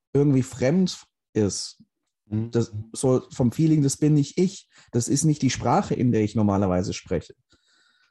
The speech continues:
Speaker 1: Aber das ist der Weg, wie es dann nach und nach in dein Authentischsein dazukommt und diese Facette noch mit dazukommt,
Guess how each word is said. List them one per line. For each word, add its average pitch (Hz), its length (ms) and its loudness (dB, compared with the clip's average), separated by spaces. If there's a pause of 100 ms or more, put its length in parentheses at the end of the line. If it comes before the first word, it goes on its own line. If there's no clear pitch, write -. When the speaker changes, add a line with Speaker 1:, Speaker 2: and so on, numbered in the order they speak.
(500)
Speaker 1:
Aber 120 180 0
das 175 240 -2
ist - 180 -4
der 123 160 2
Weg, 170 360 0
wie 143 180 2
es - 180 -6
dann 139 340 2
nach 127 380 0
und 165 160 2
nach 151 380 0 (960)
in 180 220 4
dein 147 280 2
Authentischsein 131 1000 0
dazukommt 107 960 0
und 110 200 0
diese 127 240 0
Facette 139 580 -2
noch 117 260 2
mit 113 240 0
dazukommt, 95 720 -4